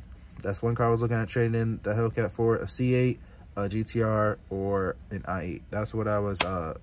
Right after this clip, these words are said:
looking at trading the Hellcat in for. But, uh, yeah, we shall see. But basically, I was like, "Well, maybe I can't, I shouldn't do that now. Maybe I should, like, downgrade the Hellcat a little bit," you know what I'm saying? But I was like, "Ah, I just don't, I just don't know."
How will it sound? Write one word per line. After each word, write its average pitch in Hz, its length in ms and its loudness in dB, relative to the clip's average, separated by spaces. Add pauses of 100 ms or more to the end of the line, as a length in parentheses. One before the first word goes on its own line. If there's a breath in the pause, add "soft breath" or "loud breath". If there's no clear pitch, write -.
looking 113 260 -2
at 98 100 -4
trading 160 300 2
the 135 60 2
Hellcat 127 300 4
in 120 120 0
for. 117 320 0 (380 loud breath)
But, 123 340 6
uh, 123 260 4
yeah, 110 200 2
we 117 120 0
shall 113 240 0
see. 95 320 -4 (300 loud breath)
But 127 240 6 (180)
basically, 131 560 4
I 120 100 2
was 117 140 2
like, 110 220 0
"Well, 120 520 2
maybe 131 360 0
I 113 100 -2
can't, - 300 -14
I 117 80 -2
shouldn't 131 320 -2
do 131 80 0
that 117 180 2
now. 123 300 0
Maybe 117 280 0
I 113 60 2
should, 113 180 -4
like, 98 320 -6
downgrade 123 460 0
the 120 80 0
Hellcat 135 400 2
a 131 60 2
little 139 220 4
bit," 135 260 0
you 110 100 -4
know 117 80 -2
what 110 100 -4
I'm - 60 -12
saying? 117 360 -2 (300 loud breath)
But 85 120 -4
I 104 60 -4
was 113 120 -4
like, 113 240 -4
"Ah, 131 220 -2
I 123 80 -4
just 123 240 -2
don't, 139 200 0
I - 60 -6
just 131 240 0
don't 135 240 2
know." 151 280 6